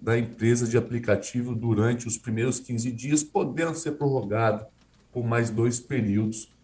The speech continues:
mediante a apresentação lá do P C R. Então, assim, é um avanço, é um debate super atual. A lei, ela, como diz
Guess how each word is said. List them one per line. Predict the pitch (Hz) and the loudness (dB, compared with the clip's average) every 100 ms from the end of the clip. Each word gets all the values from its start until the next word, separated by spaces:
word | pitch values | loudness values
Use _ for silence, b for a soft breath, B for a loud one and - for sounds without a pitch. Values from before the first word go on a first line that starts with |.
| - | -6
mediante | 113 110 113 117 | -2 0 -2 -4
a | |
apresentação | 123 120 113 110 104 - 110 | -4 -2 -2 0 -2 -2 -2
lá | 107 107 | 2 2
do | 113 110 101 | 2 -2 -4
P | - 110 | -2 0
C | - | 2
R. | 131 95 85 101 | 4 4 2 -6
Então, | 104 156 180 | -2 6 6
assim, | 175 165 151 | 6 2 2
é | 196 | 4
um | 214 | 4
avanço, | 117 123 143 180 - 196 - b b b b | 4 2 4 2 -2 -8 -12 b b b b
é | 135 | 2
um | 165 | 2
debate | 143 143 113 123 120 - 113 | 4 2 4 4 4 -2 -10
super | - - 190 202 190 | -8 2 4 6 6
atual. | 151 147 117 107 139 147 - _ _ _ - | 4 2 0 4 4 2 -6 _ _ _ -6
A | 113 | -4
lei, | 110 127 143 131 123 - _ _ _ - | -2 -2 0 -2 -6 -14 _ _ _ -2
ela, | 107 | -2
como | 110 - 120 110 | -2 -2 0 2
diz | 113 120 - - | 2 2 2 -2